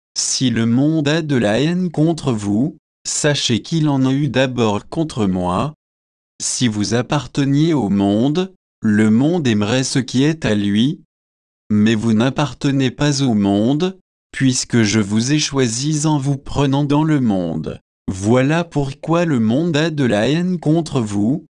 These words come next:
Rappelez-vous la parole que je vous ai dite, un serviteur n'est pas plus grand que son maître.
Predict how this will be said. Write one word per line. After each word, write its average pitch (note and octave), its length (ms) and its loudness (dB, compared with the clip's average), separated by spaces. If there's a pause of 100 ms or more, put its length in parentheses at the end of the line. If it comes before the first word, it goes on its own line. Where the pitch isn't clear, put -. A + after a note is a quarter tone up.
(580)
Rappelez-vous A2 840 0
la G#2+ 180 2
parole C#3+ 540 -2
que A#2 180 2
je G#2+ 160 2
vous G#2 380 -2
ai A#2+ 80 0
dite, G#2 640 -2 (300)
un A2+ 160 0
serviteur D3+ 960 0
n'est C#3 220 0
pas B2 240 -2
plus A#2 240 -2
grand B2+ 300 0
que D#3 220 0
son G2+ 260 -2
maître. G2+ 640 -2